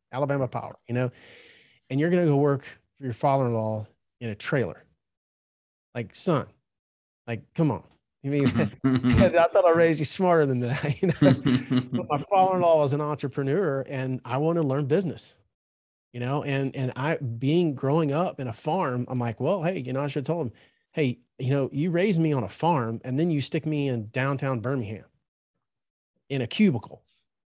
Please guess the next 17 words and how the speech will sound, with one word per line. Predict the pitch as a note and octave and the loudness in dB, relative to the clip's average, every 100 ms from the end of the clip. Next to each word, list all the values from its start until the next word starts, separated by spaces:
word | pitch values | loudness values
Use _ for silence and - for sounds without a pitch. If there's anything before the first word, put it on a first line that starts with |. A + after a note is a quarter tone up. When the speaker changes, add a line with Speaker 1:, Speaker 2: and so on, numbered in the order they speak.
| _ _ _ | _ _ _
Speaker 1:
you | B2+ | -4
know? | C3 C#3+ B2+ | -2 -4 -4
And | C#3 | -4
I'm | D3 | -2
like, | C#3 A#2+ | -2 0
"You | E3 G#3 | 2 4
should | F3+ | 4
have | D3+ | 4
known | D#3+ D#3 | 2 2
that | D#3 D3 | 0 -2
wasn't | C3+ B2 | -4 -4
gonna | A#2 A2 | -6 -6
go | A2 | -6
over | A2 G#2 | -6 -6
too | - A2 | -4 0
well." | C3 C3 | 0 0
So, | - C3+ | 2 2